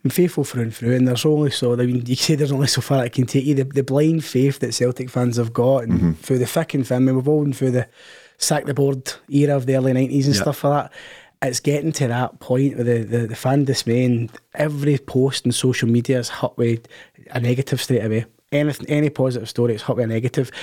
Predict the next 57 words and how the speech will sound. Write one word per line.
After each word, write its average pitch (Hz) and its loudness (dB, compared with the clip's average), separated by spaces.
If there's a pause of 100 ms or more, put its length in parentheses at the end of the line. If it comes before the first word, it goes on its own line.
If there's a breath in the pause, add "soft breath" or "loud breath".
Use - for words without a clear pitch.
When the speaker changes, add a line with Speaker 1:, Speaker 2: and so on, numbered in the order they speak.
(200 loud breath)
Speaker 1:
But 135 0
the 139 2
only 170 4
thing 156 -2
that 120 -4
worries 127 0
me 127 4
about 117 -2
the - -2
protests 139 0
is 123 -4
what 135 0
I 131 -4
said 123 -2
earlier 120 2
on, 117 0
on, 117 2
on 113 -4
the 113 -2
show 147 2
about 120 0
the, 117 -2
the 120 -4
board 139 0
digging 127 0
their 117 -4
heels 127 0
in 123 -4
and 117 0
going, 113 -2 (260 loud breath)
"Two 165 -2
fingers 131 -2
to - -2
use, 120 2
we'll 135 2
do, 131 2
we'll 143 2
do 139 2
what 110 -6
we 117 -2
want 113 0
when 127 2
we 143 4
want." 156 0 (640)
So 107 2
Speaker 2:
Yeah. - 4
Speaker 1:
that, - -4
I 147 0
mean, 156 4
I, 143 0
I 143 -2
get 156 2
why 147 0
we'd 135 0
want 143 0
to 156 -2
protest, 165 0